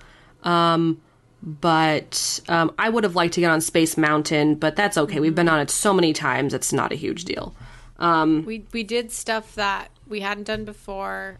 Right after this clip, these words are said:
Speaker 2: and we, we do talk about it on the, on the little mini podcast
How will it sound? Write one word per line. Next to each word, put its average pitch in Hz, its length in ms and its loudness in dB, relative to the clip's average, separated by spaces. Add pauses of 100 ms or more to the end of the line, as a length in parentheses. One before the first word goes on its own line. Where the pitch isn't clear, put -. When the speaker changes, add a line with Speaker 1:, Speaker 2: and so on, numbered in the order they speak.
Speaker 2:
and 202 80 -14
we, 202 240 -10
we 220 80 -12
do 226 160 -10
talk 202 340 -6
about 185 280 -8
it 180 40 -18
on 185 200 -20
the, 190 240 -20 (200)
on 202 100 -14
the 196 100 -10
little 196 220 -10
mini 202 340 -10
podcast 180 880 -14